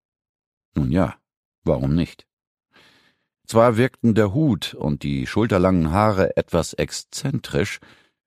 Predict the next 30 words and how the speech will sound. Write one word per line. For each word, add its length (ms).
doch 100
seine 220
Kleidung 540
war 180
offensichtlich 800
teuer. 380
Vielleicht 540
war 220
er 180
in 160
dem 220
noblen 520
Gutshaushotel 1120
im 180
Dorf 340
abgestiegen. 680
Nell 460
sah 300
zu, 420
wie 240
Jack, 380
der 120
Barkeeper, 640
einen 280
neuen 320
Kaffee 400
aus 160
der 160
Küche 360
brachte 480